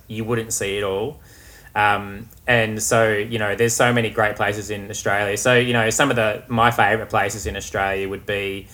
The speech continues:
um, Lawn Hill, um, Gorge, um, which is up sort of near the Northern Territory, Queensland border, spectacular landscape, beautiful area for, you know, um, canoeing and swimming, um, surrounded by desert.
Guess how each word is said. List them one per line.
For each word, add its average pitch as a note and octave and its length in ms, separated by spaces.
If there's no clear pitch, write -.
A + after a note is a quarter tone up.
um, A2 480
Lawn B2+ 320
Hill, C3 360
um, A2+ 300
Gorge, C3+ 760
um, A2 440
which A#2 140
is A#2 100
up A#2+ 240
sort A#2+ 140
of A2+ 100
near A#2 180
the A2 100
Northern A#2 340
Territory, A#2+ 360
Queensland A2+ 520
border, A#2 420
spectacular A#2 640
landscape, G#2+ 640
beautiful A2+ 420
area G#2 320
for, G2+ 220
you G#2 120
know, G2+ 320
um, G2+ 200
canoeing A2 460
and G#2 100
swimming, G#2 600
um, G2+ 240
surrounded A2 440
by G2 160
desert. G#2 520